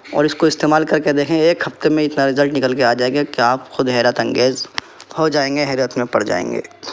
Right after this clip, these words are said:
نسخہ ملاحظہ کر لیں، آپ چھوارے لے آئیں، کالے والے چھوارے، اسکرین پر آپ کو دکھائی پڑ رہے ہوں گے۔ جو کالے والے چھوارے ہیں، یہ لائیں، اچھی کوالٹی کے آپ بازار سے لے آئیں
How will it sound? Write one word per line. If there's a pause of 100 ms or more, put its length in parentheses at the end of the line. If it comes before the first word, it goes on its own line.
(1400)
نسخہ
ملاحظہ
کر
لیں،
آپ
چھوارے
لے
آئیں، (680)
کالے
والے
چھوارے، (320)
اسکرین
پر
آپ
کو
دکھائی
پڑ
رہے
ہوں
گے۔ (1000)
جو
کالے
والے
چھوارے
ہیں،
یہ
لائیں،
اچھی
کوالٹی
کے
آپ
بازار
سے
لے
آئیں